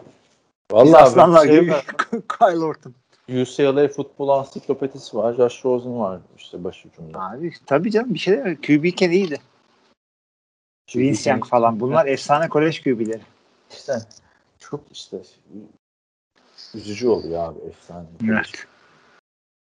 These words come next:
Speaker 1: Sonra
Speaker 2: Olmayınca.
Speaker 1: ben kolejde iki sene receiver oynamış. Hobi olarak quarterback'lik yapmış adam. N F L'de kaç sene oynuyor sonra değil mi?
Speaker 2: Evet. Evet,
Speaker 1: Böyle,
Speaker 2: takımlarımız,
Speaker 1: böyle abi.
Speaker 2: takımlarımız böyle. Tahminlerinizi bir kere daha sayalım.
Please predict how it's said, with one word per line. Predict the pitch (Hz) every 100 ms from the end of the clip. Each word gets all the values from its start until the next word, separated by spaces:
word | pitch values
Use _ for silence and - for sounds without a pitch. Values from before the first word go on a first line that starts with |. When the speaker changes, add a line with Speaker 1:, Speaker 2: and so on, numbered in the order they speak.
| _ -
Speaker 1:
Sonra | 113
Speaker 2:
Olmayınca. | 110 104 104 104 101
Speaker 1:
ben | 101 - _ _ _ -
kolejde | 107 98 98 101
iki | 92 -
sene | 101 95 - -
receiver | 98 - 95 87
oynamış. | 80 76 82 - _ _ _ _ _ _ 113
Hobi | 104 95
olarak | 92 87 87
quarterback'lik | - 98 95 92 85 82 _ 78
yapmış | - -
adam. | 82 92 90
N | 85
F | -
L'de | 80 87
kaç | - 82
sene | - 80
oynuyor | 87 85 78
sonra | - - 71
değil | 92 110
mi? | - 101
Speaker 2:
Evet. | 98 - _ _ - - _ _ _ _ _ _ _ _ _ _ -
Evet, | 202 113
Speaker 1:
Böyle, | 117 117
Speaker 2:
takımlarımız, | 117 208 226 247 135 135
Speaker 1:
böyle |
abi. | 120 127 _ _ _ _ _ _ _
Speaker 2:
takımlarımız | 196 170 202 220 226 226
böyle. | 233 247 226
Tahminlerinizi | 226 202 196 214 214 220 202 196
bir |
kere | 202 208
daha | 208 208
sayalım. | - 160 190